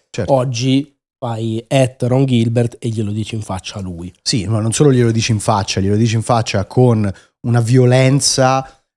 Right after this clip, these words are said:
Speaker 1: che è
Speaker 2: E
Speaker 1: veramente
Speaker 2: con magari
Speaker 1: ingiustificata.
Speaker 2: altri scemi che ti seguono, più che altro.
Speaker 1: Assolutamente sì, inneschi proprio una reazione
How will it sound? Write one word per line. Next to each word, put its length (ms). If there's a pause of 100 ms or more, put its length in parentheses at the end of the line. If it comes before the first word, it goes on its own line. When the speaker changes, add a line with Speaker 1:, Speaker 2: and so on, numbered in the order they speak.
Speaker 1:
che 180
è 40
Speaker 2:
E 20
Speaker 1:
veramente 460
Speaker 2:
con 80
magari 320
Speaker 1:
ingiustificata. 600
Speaker 2:
altri 100
scemi 280
che 80
ti 100
seguono, 400
più 140
che 60
altro. 60
Speaker 1:
Assolutamente 580
sì, 220
inneschi 480
proprio 260
una 160
reazione 800